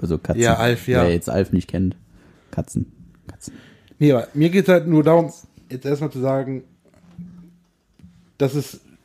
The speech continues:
Speaker 2: Länder gibt oder Menschen, die einfach zu dumm sind, um mitzudenken, manche damit sogar recht kriegen. Und diesen Gedanken nehmen wir mit, um mein,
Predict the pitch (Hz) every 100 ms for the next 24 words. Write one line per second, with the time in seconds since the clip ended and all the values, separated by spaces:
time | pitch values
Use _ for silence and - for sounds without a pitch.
0 | _ 143 131 143 143 131 127 143 - 123
1 | 120 123 135 - 127 135 139 151 - 120
2 | 156 160 156 143 131 - 151 - - 113
3 | 113 110 120 143 - - - - 135 143
4 | 143 139 135 143 127 117 - - 110 98
5 | 98 - _ _ _ - _ _ _ _
6 | _ _ _ _ _ _ _ 131 131 131
7 | - 175 220 190 165 180 202 156 165 156
8 | 175 156 151 151